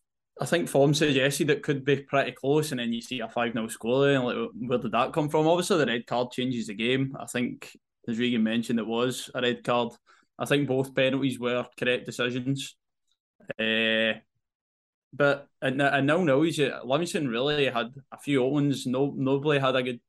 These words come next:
chance with his left foot. He kinda dragged. There was one Obilai's header that was kept out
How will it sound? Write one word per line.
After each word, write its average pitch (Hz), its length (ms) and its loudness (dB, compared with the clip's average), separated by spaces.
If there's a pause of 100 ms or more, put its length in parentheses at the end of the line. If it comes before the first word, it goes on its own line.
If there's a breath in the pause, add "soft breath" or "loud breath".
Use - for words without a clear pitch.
(160)
chance 127 320 -2
with 131 100 -4
his 117 80 -8
left 123 340 -2
foot. 127 220 -2
He 131 60 -8
kinda 123 220 0
dragged. 120 360 2
There 127 140 -4
was 117 180 -8
one 131 380 2 (760 soft breath)
Obilai's 147 540 4
header 143 360 2
that 160 40 -2
was 143 120 -10
kept 147 300 -4
out 156 200 2